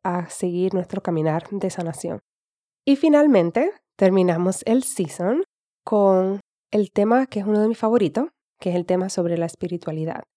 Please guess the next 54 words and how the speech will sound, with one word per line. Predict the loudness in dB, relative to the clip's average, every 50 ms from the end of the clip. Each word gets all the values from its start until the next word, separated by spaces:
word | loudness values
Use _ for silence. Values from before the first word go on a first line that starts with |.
| _ _ _ _ _ -2
Ya | -2 0
que | 0 0
este | -4 -2 -2 -2
tema | 0 2 2 2 2 0 0
es | 0
algo | -2 -4 -2 -2 -4 -4
que | -2 -4 -4
muchas | -4 -2 -4 -4 -4
veces | -4 -4 -4 -4 -6
ni | -4 -4 -4 -4 -6
se | -6 -4 -4 -2
habla, | -2 -2 -2 0 0 0 0 0 0 0 -2 -4
muchos | -6 -6 -8 -8 -8
psicólogos | -8 -4 -2 -2 0 0 0 -2 -2
no | -2 -2
lo | -2 0 0 0
hablan, | 0 -2 -2 -2 -2 -2 -4 -4 -8 _ _ _ _ _ _ _ _ -2
o | -2 0
cuando | 2 0 2 2 0
van | 0 0 -2
las | -4 -6
personas | -10 -10 -6 -4 -4 -4 -4
a | -4
terapia | -4 -2 -2 -2 -2 -2 -4 -2
ni | -4 -4 -6
siquiera | -8 -8 -6 -4 -4 -2
lo | -2 -2
traen, | -2 -2 -4 -2 -2 -2 -2 -2 -4 -4 -6 _ _ _ _ _ _ _
pues | -14 -12 -6
porque | -6 -6 -6 -6 -8
siempre | -6 -4 -6 -2 -2 -2
ha |
habido | 0 0 0 -2 -2
como | -2 -2 -4
esa | -4 -4 -4 -6
guerra | -6 -4 -4 -4
entre | -6 -6 -4 -4 -6
la | -4 -6 -6
terapia | -6 -4 -4 -4 -4 _ -6 -4 -4 -2 -2 -2 -4
y | -4
la | -6 -8
espiritualidad, | -10 -12 -12 -12 -10 -8 -8 -6 -6 -2 -2 0 0 0 0 0 -2 -2 -2
ya | -4 -6 -6
que | -6 -8
como | -6 -6 -6 -6 -6 -6
que | -6 -6 -4
no | -4 -4
es | -4
algo | -4 -4 -6 -6 -8
científico | -8 -8 -10 -8 -6 -8 -8 -8 -8 -10 -10 -10 -10
que | -10 -8
se | -10 -10
puede | -6 -4 -4 -4
probar | -4 -4 -4 -2 -2 -2 -2 -2 -2 -2 -2 -2 -4 -6 -8